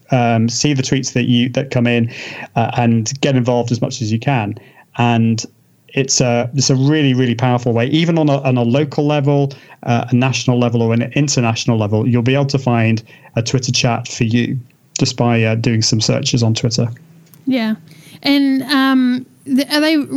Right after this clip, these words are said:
Speaker 2: quite popular over, you know, your way? 'Cause I'm not necessarily sure they're really popular over this way, but then I haven't been in Twitter enough to sort of pick up to see if they are.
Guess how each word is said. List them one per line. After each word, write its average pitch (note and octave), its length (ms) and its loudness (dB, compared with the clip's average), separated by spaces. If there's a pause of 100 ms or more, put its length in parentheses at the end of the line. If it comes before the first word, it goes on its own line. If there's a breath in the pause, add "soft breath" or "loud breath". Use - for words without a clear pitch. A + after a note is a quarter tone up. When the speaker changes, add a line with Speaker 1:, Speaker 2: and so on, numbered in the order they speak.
Speaker 2:
quite D#4+ 280 -2
popular C4 520 0
over, B3 760 0
you B3+ 160 2
know, A#3+ 120 2
your A#3 320 2
way? B3 220 2 (200)
'Cause B3+ 180 0
I'm A#3+ 380 -2
not B3+ 400 0
necessarily B3 720 0
sure A3+ 220 -2
they're G#3 160 -4 (120)
really A3+ 320 0
popular A3 440 -2
over G#3+ 180 -2
this A#3 220 0
way, G#3 140 0
but G#3 140 -4
then A3 200 2 (420 loud breath)
I A3+ 80 -6
haven't A3+ 260 0
been A3 160 0
in G#3+ 140 0
Twitter A3 260 -4
enough G#3 540 0
to A#3 80 -2
sort A3 180 0
of G#3 160 -6
pick - 200 -10
up G#3+ 260 -6
to A3 80 -8
see A3 200 -2
if G#3+ 120 -4
they G3 180 -4
are. G#3 320 -4